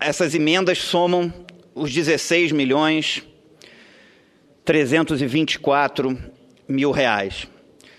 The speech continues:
Essa questão das emendas ao orçamento se tornou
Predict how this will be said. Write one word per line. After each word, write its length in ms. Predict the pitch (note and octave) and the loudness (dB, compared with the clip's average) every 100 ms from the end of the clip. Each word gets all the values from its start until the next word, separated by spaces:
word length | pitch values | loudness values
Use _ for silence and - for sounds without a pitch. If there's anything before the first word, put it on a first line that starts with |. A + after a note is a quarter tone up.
| - - - - _ _ - - _ _ - - | -20 -20 -20 -20 _ _ -20 -20 _ _ -8 -2
Essa 280 | A3+ A#3+ | 0 0
questão 360 | A3 G3 - A3 | 0 0 0 0
das 160 | G3 D#3+ | 0 2
emendas 400 | D#3+ F3+ E3 D3+ | 0 0 2 2
ao 100 | C#3+ | 0
orçamento 600 | C#3 D3+ C3 F3 F3 - | 0 -2 0 0 -2 -4
se 160 | - G#3 | -6 -2
tornou 760 | G#3+ D3+ D3 G3 E3 A#2 | 0 0 0 0 0 -4